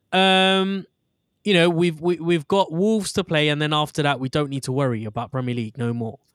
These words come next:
And then we can assess, and then January comes around the corner as well. So now things are looking really interesting because, you know, I, I, I've been hearing whispers that if Arsenal are in the position that they are now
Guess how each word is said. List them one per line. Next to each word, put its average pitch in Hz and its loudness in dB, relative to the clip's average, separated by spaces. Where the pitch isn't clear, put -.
And 139 0
then 139 2
we 139 0
can 139 -4
assess, 131 -2
and 135 -6
then 131 -2
January 151 0
comes 135 -4
around 127 -2
the 127 -6
corner 127 -4
as 120 -4
well. 151 0
So 139 2
now 170 2
things 220 -2
are 165 2
looking 143 -2
really 170 2
interesting - -10
because, 143 -4
you 175 0
know, 151 0
I, 190 2
I, 196 2
I've 190 -2
been 185 -2
hearing 147 -2
whispers 139 -6
that 131 -4
if 185 -2
Arsenal 165 0
are 160 0
in 160 -4
the 151 -4
position 156 -6
that 139 -8
they 135 -2
are 143 0
now 139 -2